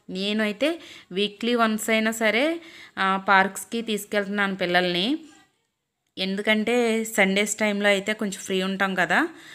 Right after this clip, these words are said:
ఆ టైంలో అయితే తీసుకెళ్తున్నాము. ఇంకా వీక్లీస్ టైంలో సరదాగా ఎక్కడికైనా బయటికి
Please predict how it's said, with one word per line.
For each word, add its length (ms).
ఆ 280
టైంలో 360
అయితే 220
తీసుకెళ్తున్నాము. 1000
ఇంకా 380
వీక్లీస్ 500
టైంలో 720
సరదాగా 460
ఎక్కడికైనా 380
బయటికి 640